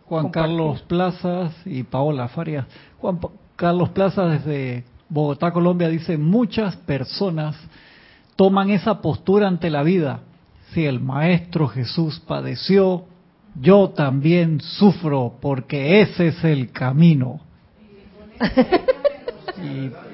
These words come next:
Speaker 2: Eh, sí, esa es una posición un poco como de, de, de, de ese concepto de redimir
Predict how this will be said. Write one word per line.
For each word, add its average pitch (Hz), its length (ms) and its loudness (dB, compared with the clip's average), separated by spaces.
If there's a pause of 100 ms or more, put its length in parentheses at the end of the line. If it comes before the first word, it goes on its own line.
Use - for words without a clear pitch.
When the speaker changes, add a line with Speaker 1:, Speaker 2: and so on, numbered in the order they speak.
(1200)
Speaker 2:
Eh, 202 220 -4 (120)
sí, 254 200 0
esa 226 160 2
es 262 60 2
una 285 140 2
posición 233 880 -2
un 220 120 -6
poco 233 280 -4
como 214 240 -2
de, 170 320 -4 (1040)
de, 147 560 -6 (2750)
de, 185 280 0
de 175 120 -4
ese 269 180 -4
concepto 240 800 -4 (880)
de 185 180 -4
redimir 185 640 -4